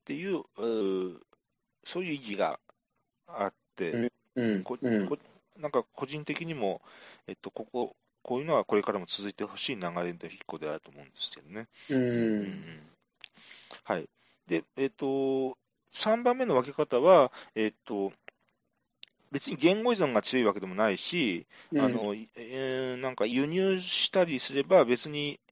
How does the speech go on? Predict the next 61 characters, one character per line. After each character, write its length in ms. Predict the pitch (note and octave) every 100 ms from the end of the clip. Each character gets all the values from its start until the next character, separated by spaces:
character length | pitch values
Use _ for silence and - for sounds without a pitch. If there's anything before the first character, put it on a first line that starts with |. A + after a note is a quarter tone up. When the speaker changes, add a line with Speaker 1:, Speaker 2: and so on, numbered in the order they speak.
| _ _
Speaker 1:
あ 60 | C#3+
の、 300 | C3 A#2+ A#2
手 180 | - F3
に 160 | E3+ B2
入 200 | - A2+
れ 120 | C#3+
よ 120 | E3
う 40 |
と 80 | E3
思 120 | B2+ F3
え 60 |
ば 140 | C#3+ -
海 220 | B2 A#2+
外 140 | B2
版 160 | A#2 A#2
で 60 |
も 80 | G#2+
手 140 | - C3
に 100 | G#2+
入 80 |
れ 60 | A2
ら 100 | D#3+
れ 120 | E3
る 160 | D#3 G3+
ん 100 | F3+
だ 100 | D3+
け 160 | -
れ 60 | F3
ど 100 | F3+
も、 340 | G#3+ D4+ F#4+ - _ _ _ _
Speaker 2:
う 60 | -
ん。 280 | C3 A#2 A2 -
Speaker 1:
う 280 | A3+ A3+ G3+
ん、 20 |
な 100 | D3+
ん 40 |
か 80 | B2+
日 100 | A2+
本 340 | G#2 A2+ G#2+ F#2+
版、 180 | F#2+ F#2
日 80 |
本 140 | G2+ F#2+
語 80 | F2
版 200 | F#2 C3
を 60 |
出 120 | - -
す 120 | -
と。 80 | - _ _ _ - - _
Speaker 2:
う 60 | -
ん 40 |
う 40 | -
ん 320 | A3+ A3+ G#3
う 20 |
ん。 20 | G#3
Speaker 1:
い 40 |
う 40 | F#3+
の 80 |
は、 60 | F#3+
こ 120 | -
れ 100 | G3+
が 240 | A#3+ G3+